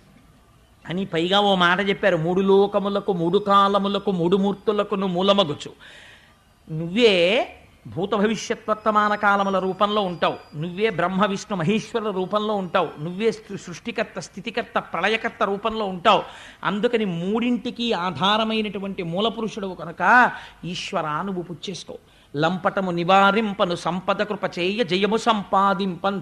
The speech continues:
చంపెడి వారి వధింపను సొంపారగ నీకే చెల్లు సోమార్థధరా." ఈశ్వర, లంపటము నివారింపను, జ్ఞానం కలగాలంటే మనంత మనకి కలదు, శివానుగ్రహం ఉండాలి, ఉంటేనే లంపటం తొలగుతుంది. "లంపటము నివారింపను సంపద కృప చేయ",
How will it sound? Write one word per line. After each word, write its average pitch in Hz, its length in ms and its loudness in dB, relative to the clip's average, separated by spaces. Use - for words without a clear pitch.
చంపెడి 175 380 -4
వారి 165 320 -2
వధింపను 190 600 0
సొంపారగ 190 800 0
నీకే 185 440 -6
చెల్లు 214 360 -2
సోమార్థధరా." 190 1200 4
ఈశ్వర, 185 680 2
లంపటము 170 540 -4
నివారింపను, 190 1080 -2
జ్ఞానం 160 600 -2
కలగాలంటే 214 640 -2
మనంత 196 440 -4
మనకి 220 300 -2
కలదు, 190 300 -4
శివానుగ్రహం 196 760 -2
ఉండాలి, 170 340 -8
ఉంటేనే 208 400 -4
లంపటం 214 520 -2
తొలగుతుంది. 190 540 -6
"లంపటము 165 580 -4
నివారింపను 190 840 0
సంపద 185 520 -6
కృప 202 220 -8
చేయ", 190 560 0